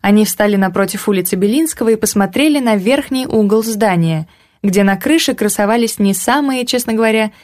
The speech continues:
изящные часы, довольно скучноватые, с римскими цифрами на витражном циферблате. Автор часов, кстати, неизвестен, где сделано, тоже точно неясно.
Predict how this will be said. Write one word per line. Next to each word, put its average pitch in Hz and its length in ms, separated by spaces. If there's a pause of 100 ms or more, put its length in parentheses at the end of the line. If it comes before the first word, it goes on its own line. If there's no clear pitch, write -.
(140)
изящные 196 680
часы, 180 500 (340)
довольно 202 360
скучноватые, 208 920
с - 140
римскими 185 440
цифрами 190 580
на 185 160
витражном 233 580
циферблате. 208 720 (960)
Автор 220 420
часов, 311 500
кстати, 180 420
неизвестен, 190 800 (400)
где 208 260
сделано, 220 540
тоже 202 540
точно 214 440
неясно. 180 680